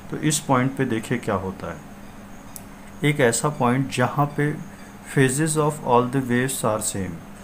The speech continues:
तो इस point पे जितनी भी waves होंगी, सभी यहाँ से waves और जो भी originate हो रही हैं, सभी का face क्या होगा? Same होगा। Same face कहने का मतलब क्या है? मान लीजिए इस antenna ने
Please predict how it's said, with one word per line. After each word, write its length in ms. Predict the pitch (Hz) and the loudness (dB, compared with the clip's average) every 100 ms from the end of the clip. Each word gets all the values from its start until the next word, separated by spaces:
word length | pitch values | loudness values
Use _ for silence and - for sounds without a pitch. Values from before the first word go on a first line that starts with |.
| - - - - - | -16 -16 -16 -16 -8
तो 160 | 131 131 - - - - | -4 -4 -6 -8 -10 0
इस 160 | 156 - | 0 0
point 420 | - 139 135 135 | 2 4 4 2
पे 80 | 151 | 0
जितनी 560 | 123 123 127 156 175 | 0 -4 0 2 2
भी 160 | 156 160 | 2 2
waves 400 | 135 131 123 - | 2 2 0 -2
होंगी, 300 | 110 98 95 - - - | 0 0 -2 -4 -12 -8
सभी 680 | - - 139 127 135 110 117 | -4 0 2 2 0 -2 0
यहाँ 240 | 120 139 | 2 2
से 180 | 135 135 | 2 0
waves 400 | 120 131 135 - | 2 0 -2 -2
और 140 | 120 | -2
जो 220 | 104 117 | 0 0
भी 160 | 117 143 | 0 0
originate 680 | 120 113 101 113 127 143 - | 2 0 2 2 2 2 0
हो 80 | 107 | 0
रही 200 | 101 101 | 0 0
हैं, 180 | 123 147 - - - | -2 -6 -12 -16 -12
सभी 380 | - 139 120 160 | 0 0 2 0
का 140 | 160 151 | 0 -2
face 440 | - 135 131 131 | 0 0 2 0
क्या 140 | - | 2
होगा? 280 | 117 113 135 | 2 2 -2
Same 360 | 139 - 107 98 | -2 0 2 2
होगा। 260 | 92 80 | 0 -4
Same 360 | 76 - 127 139 | -8 -2 2 2
face 320 | 139 135 135 | 2 2 2
कहने 340 | - 131 131 135 | 2 0 2 2
का 100 | 127 | 2
मतलब 420 | 120 123 123 - | 0 0 -2 -2
क्या 120 | 127 | -2
है? 200 | 123 127 - - - - - - 123 | 0 -2 -6 -12 -14 -14 -14 -2 4
मान 140 | 123 | 6
लीजिए 240 | 135 135 | 4 2
इस 240 | - 135 135 | 2 2 4
antenna 400 | 117 120 120 127 | 4 4 2 2
ने 180 | 131 | 2